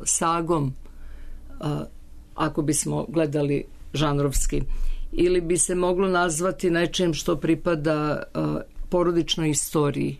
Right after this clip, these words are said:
u tom smislu. Ja bih ovo delo nazvala i literarizowanom, a,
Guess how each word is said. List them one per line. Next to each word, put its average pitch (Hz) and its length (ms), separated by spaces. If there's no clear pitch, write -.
u 156 300
tom 135 300
smislu. - 540
Ja 170 200
bih 185 200
ovo 185 200
delo 175 320
nazvala 156 680
i 151 300
literarizowanom, 143 1300
a, 147 260